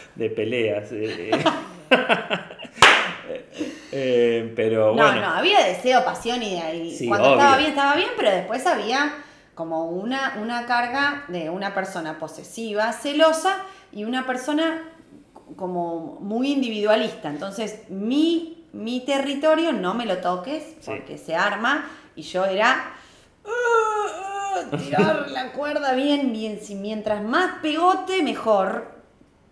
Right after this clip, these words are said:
Speaker 2: No,
Speaker 1: Sí.
Speaker 2: no lo recomiendo.
Speaker 1: Bueno, <laughs> no lo recomiendo. Pero lo que pasó fue que, eh, en ese momento, después de todas esas peleas,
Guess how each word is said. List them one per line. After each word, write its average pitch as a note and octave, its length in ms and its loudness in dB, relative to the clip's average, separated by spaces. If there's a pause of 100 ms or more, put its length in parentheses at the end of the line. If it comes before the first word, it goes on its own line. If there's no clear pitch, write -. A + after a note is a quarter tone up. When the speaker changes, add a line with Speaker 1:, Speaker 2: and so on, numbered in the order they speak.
(180)
Speaker 2:
No, D#3 140 -10
Speaker 1:
Sí. C#3 60 -10 (260)
Speaker 2:
no F#3+ 140 -6
lo G3+ 160 0
recomiendo. F#3 340 -4
Speaker 1:
Bueno, A3 260 2 (480)
<laughs> - 420 -8
no E3 180 4
lo D#3+ 140 6
recomiendo. A2+ 580 0 (540)
Pero B2 280 0
lo B2 180 4
que B2 100 -2
pasó C3+ 360 2
fue B2+ 320 0
que, B2+ 100 -2
eh, G#2 1080 2
en A#2 120 -4
ese C3 220 -4
momento, B2 520 -2
después A#2+ 360 -2
de A2+ 100 -2
todas A#2+ 380 2
esas A#2+ 140 -4
peleas, C#3+ 440 2